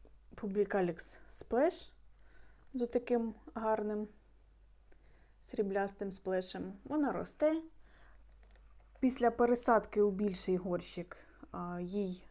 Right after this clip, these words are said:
сподобалося, вона випустила на вусові, е,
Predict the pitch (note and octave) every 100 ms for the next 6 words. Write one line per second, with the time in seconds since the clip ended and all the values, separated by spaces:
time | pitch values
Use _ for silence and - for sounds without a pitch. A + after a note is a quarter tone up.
0 | A#3+ - - G3+ D#4+ C#4+ C4 A#3 - F#3+
1 | F#3+ F#3+ F#3+ F#3 - - - - - A3
2 | G#3 G#3 - - G3 F#3+ F#3 - - -
3 | - G#3 G3 G3+ G3 G3+ F#3 F#3 F#3 -
4 | G3 F#3+ F#3 F#3